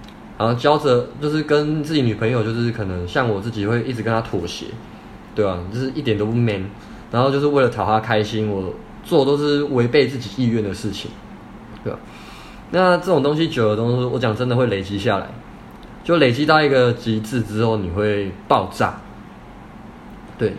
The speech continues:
啊，那个时候还好是因为我的兵役，那个兵单来了，我刚好有那个机会，就是瞬间就是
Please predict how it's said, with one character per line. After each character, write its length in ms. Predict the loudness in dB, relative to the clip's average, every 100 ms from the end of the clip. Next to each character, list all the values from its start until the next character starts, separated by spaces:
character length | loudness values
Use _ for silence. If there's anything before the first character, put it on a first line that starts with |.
| -2
啊， 120 | 2
那 20 |
个 160 | 4 4
时 80 | 4
候 100 | 2
还 220 | 4 4
好 160 | 2
是 120 | 2 0
因 180 | 2
为 400 | 4 4 2 0 -6 -14 -8
我 120 | -2 0
的 120 | 2
兵 320 | 0 0 0
役， 240 | 0 0 -2 -6 -2
那 80 | 0
个 100 | 2
兵 200 | 2 2
单 220 | 2 2
来 180 | 0 -2
了， 120 | -4 -6 -12 -16 -18 -18 -16 -2
我 100 | 2
刚 200 | 4 6
好 160 | 6
有 140 | 4 2
那 80 |
个 180 | 2 2
机 200 | 2 0
会， 200 | 4 4
就 100 | 4
是 120 | 2
瞬 220 | 2 0 2
间 200 | 2 0
就 80 |
是 280 | 0 0 0